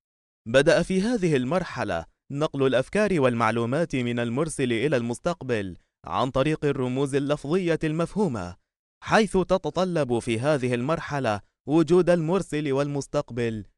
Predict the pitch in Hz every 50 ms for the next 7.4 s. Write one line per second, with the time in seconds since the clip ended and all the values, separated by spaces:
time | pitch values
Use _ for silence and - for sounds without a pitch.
0 | _ _ - 151 196 202 190 185 190 180 - - 165 185 180 180 175 180 170 165
1 | 147 123 110 95 - - 95 78 73 62 50 - - - _ _ _ _ _ _
2 | _ _ _ _ _ _ _ _ - 214 254 247 208 170 147 - 123 110 95 90
3 | 82 78 - _ _ - 143 160 170 147 - 180 240 254 233 180 - 139 127 120
4 | 107 - 147 160 147 131 170 165 - 185 185 - 165 147 117 90 90 69 57 -
5 | - _ _ _ _ _ _ _ _ _ _ _ _ _ _ - 139 143 151 175
6 | 220 247 226 226 214 - 208 196 202 208 214 160 175 185 175 170 170 180 175 170
7 | - 147 123 107 95 90 82